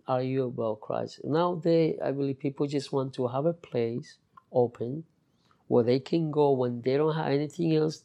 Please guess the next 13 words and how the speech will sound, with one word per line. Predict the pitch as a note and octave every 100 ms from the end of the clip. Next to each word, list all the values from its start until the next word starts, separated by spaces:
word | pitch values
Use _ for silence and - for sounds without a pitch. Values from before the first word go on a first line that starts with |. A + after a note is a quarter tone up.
| -
to | D#3
do, | C#3 C3+ C#3+ E3 _ _ _ _ _ -
that | C3
they | B2+
can | C3 - F#3
go | D#3+ D#3+ D#3 E3+ - _ -
and | B2+ A#2+ A#2 A2+ A#2+ _ _ _ _ _ _ _ -
make | B2+ C#3
the | C3+
conscience | C3 - C3 B2 C3 A#2
feel | A#2+
good | A#2 B2 A2+
about. | G#2 G#2+ -